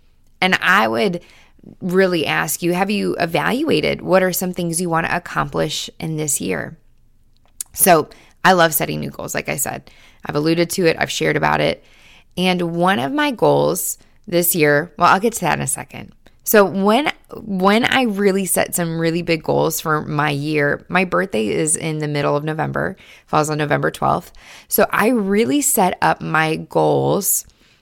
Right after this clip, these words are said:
around my birthday, not just the new year. It's kind of, like, helpful. Like, it falls in November, so it's kind of like a new year goal, but it falls with my birthday.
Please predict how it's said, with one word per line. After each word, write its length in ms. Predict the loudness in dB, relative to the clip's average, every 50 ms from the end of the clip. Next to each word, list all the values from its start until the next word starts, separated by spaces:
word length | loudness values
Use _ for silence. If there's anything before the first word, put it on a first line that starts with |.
| _ -6 0 2
around 360 | 4 4 6 4 4 4 2 2
my 120 | 0 0
birthday, 720 | 0 0 2 2 2 2 2 -2 -6 -4 -2 -2 0 0
not 280 | 0 0 0 -2 -2 -2
just 260 | -4 -4 -4 -2 -2
the 60 | -2
new 140 | -2 -2 -2
year. 220 | -2 -2 -2 -4 -4
It's 140 | -4 -4
kind 180 | -4 -2 -2 -2
of, 100 | 0 0
like, 300 | 0 0 -2 -4 -8 -14
helpful. 560 | -8 -6 -6 -6 -4 -2 -2 0 -2 -2 -4 -6 -6
Like, 160 | -4 -4 -4
it 100 | -4 -2
falls 480 | 0 2 2 4 2 2 0 -2 -4 -6 -10 -14 -20 -20 -16 -8
in 160 | -6 -4 -2
November, 480 | 0 2 2 2 2 4 4 4 4
so 180 | 4 2 0 0
it's 200 | 0 0 -4 -8 -12 _ _ _ _
kind 300 | -8 -4 -2 0 0 0
of 80 | 2 2
like 240 | 4 2 2 2 -2
a 80 | -4
new 280 | -4 -2 -2 -2 -2 -2
year 480 | -2 -2 -4 -4 -2 0 2 2 2
goal, 380 | 2 2 2 2 4 4 2 2
but 160 | 0 -2 -2
it 100 | -4 -4
falls 280 | -2 -2 0 0 -2 -4
with 100 | -6 -8
my 120 | -10 -6
birthday. 460 | -2 -2 -2 -2 -2 -2 -2 -2 -4